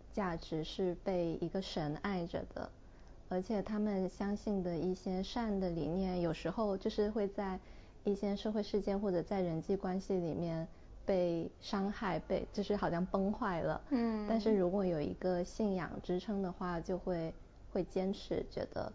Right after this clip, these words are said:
Speaker 1: 那就是对的，那个是我们的终点。
Speaker 2: 是的，是的。但是我也同时就是会很担心说，呃，会不会他们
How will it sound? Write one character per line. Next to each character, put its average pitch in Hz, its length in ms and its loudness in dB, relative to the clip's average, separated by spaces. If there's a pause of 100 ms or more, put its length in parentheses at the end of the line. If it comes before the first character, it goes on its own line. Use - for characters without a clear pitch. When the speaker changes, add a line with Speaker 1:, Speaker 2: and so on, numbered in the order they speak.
(360)
Speaker 1:
那 190 160 0
就 196 80 2
是 185 160 -2 (120)
对 - 200 0
的， - 120 -2
那 165 180 0
个 170 100 0
是 165 460 0
我 160 80 -2
们 147 180 -2
的 170 80 -2
终 180 320 -4
点。 - 300 -4 (720)
Speaker 2:
是 - 300 -6
的， 214 260 -4
是 - 220 -8
的。 214 160 -8 (760)
但 302 100 6
是 302 80 4
我 269 120 8
也 247 140 6
同 202 260 -4
时 214 120 -4
就 226 160 -2
是 226 120 -4
会 220 440 2
很 196 220 -2
担 202 220 0
心 202 280 -4
说， 190 340 -2 (440)
呃， 185 600 -2
会 233 120 -2
不 214 100 -2
会 214 160 2
他 208 160 -4
们 190 360 -2